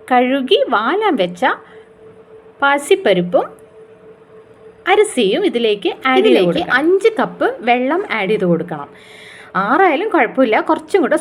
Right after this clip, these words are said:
Speaker 1: സോഫ്റ്റ് ആകും. പക്ഷെ ഞാൻ അഞ്ചാണ് ആഡ് ചെയ്യുന്നത്.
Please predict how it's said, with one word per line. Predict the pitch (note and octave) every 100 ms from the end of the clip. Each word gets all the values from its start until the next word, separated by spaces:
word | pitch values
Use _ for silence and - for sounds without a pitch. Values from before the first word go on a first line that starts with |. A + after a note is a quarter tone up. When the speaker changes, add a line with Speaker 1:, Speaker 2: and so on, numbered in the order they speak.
| D#4
Speaker 1:
സോഫ്റ്റ് | B3+ - B3 G#3+
ആകും. | F3 E3+ - - - - -
പക്ഷെ | F#4+ G4 G#4+
ഞാൻ | F4 F#4
അഞ്ചാണ് | C4 C#4 E4+ C4
ആഡ് | F4 A#3 B3
ചെയ്യുന്നത്. | A3+ F#3 F3